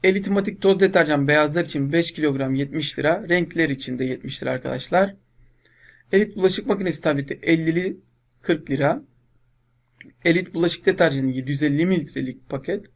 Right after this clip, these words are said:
on bir lira. Sola tuvalet kağıdı on altı lira,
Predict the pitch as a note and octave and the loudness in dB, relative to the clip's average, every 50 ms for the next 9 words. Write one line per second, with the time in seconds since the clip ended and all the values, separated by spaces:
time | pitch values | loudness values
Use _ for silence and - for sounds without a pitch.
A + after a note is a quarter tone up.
0 | _ _ - - D3+ D#3+ E3 E3 D3 C#3 B2+ A#2+ C3+ C3+ C3 C3+ D3+ F#3 A#3+ - | _ _ -4 -2 0 0 2 2 2 0 0 -2 -4 -4 -2 0 -2 -2 -4 -6
1 | _ _ _ _ _ _ _ _ _ _ - - G3+ G3+ G#3+ G#3 G#3 F#3 F3 F#3 | _ _ _ _ _ _ _ _ _ _ -4 0 2 4 4 4 4 2 4 4
2 | G3 G3 G3 - F#3+ B3+ A#3 D3+ C#3+ F3+ F#3+ F#3 - - - E3+ F3+ F3 E3+ D#3 | 2 2 2 2 4 4 4 4 4 0 0 -2 -2 -2 0 2 6 6 6 6
3 | - - C3+ C3+ C3+ B2 | 4 -4 -8 -8 -8 -8